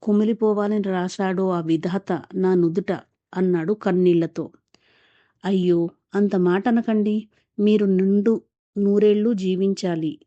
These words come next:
గాబరాగా అంది ఫోటోలో నుండే భార్య విమల. "ఎలా విమల, ఈ ఒంటరితనాన్ని భరించడం నా వల్ల కాదు. గట్టిగా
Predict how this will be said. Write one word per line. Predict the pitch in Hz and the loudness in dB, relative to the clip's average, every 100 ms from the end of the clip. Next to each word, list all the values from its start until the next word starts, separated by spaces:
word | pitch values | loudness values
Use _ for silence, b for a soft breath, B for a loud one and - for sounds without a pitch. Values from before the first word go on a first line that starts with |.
| _ | _
గాబరాగా | 175 180 170 180 196 202 202 208 | -6 -4 -2 -2 -2 0 -2 0
అంది | 202 175 175 156 | 2 2 2 -2
ఫోటోలో | - - 170 190 196 202 | -4 -4 -2 0 0 2
నుండే | 202 196 185 165 - | 2 2 2 0 -4
భార్య | 170 170 165 185 | -6 -4 -2 0
విమల. | 185 165 170 175 - _ _ _ _ _ _ _ _ _ _ - | 2 2 2 0 -4 _ _ _ _ _ _ _ _ _ _ -6
"ఎలా | 180 175 185 208 | -2 2 2 2
విమల, | 196 180 170 165 170 - _ | 2 2 0 -2 -10 -20 _
ఈ | 202 | -2
ఒంటరితనాన్ని | 190 175 180 202 196 202 190 180 190 | 0 0 0 -2 -2 0 2 2 0
భరించడం | 180 175 185 185 175 190 180 | 0 0 -2 -2 -2 0 2
నా | 170 | 0
వల్ల | 165 165 202 | 0 0 0
కాదు. | 190 170 165 156 _ b b b b - 180 | -2 -4 -4 -8 _ b b b b -8 -4
గట్టిగా | 180 _ 214 220 220 | -4 _ -2 0 -4